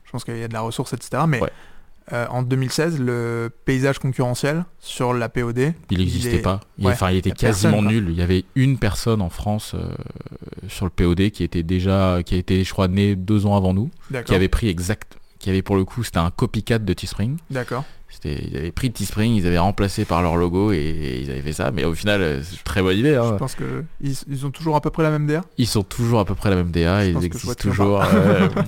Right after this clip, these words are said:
Speaker 1: <laughs> Ok.
Speaker 2: mais ils fonctionnent très, c'est, c'est devenu gros, hein. Eux, ils sont vraiment restés
Speaker 1: Ouais.
Speaker 2: focus sur le P O D.
Speaker 1: Ouais.
Speaker 2: Donc on était parmi les premiers Français en print on demand.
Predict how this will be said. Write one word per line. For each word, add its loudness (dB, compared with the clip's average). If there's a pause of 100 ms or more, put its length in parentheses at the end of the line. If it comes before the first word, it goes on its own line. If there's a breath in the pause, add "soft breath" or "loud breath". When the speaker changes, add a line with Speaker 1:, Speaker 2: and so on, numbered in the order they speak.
(120)
Speaker 1:
<laughs> -
Ok. 0
Speaker 2:
mais 2
ils -2
fonctionnent -2
très, -2
c'est, 0
c'est -2
devenu 2
gros, 4
hein. 2
Eux, 4
ils 0
sont -4
vraiment 2
restés 0
Speaker 1:
Ouais. 0
Speaker 2:
focus -2
sur 2
le 2
P 0
O 4
D. -2 (220 loud breath)
Speaker 1:
Ouais. -12 (180 loud breath)
Speaker 2:
Donc -2
on 2
était 2
parmi 0
les 2
premiers 0
Français 0
en 2
print -4
on 0
demand. 0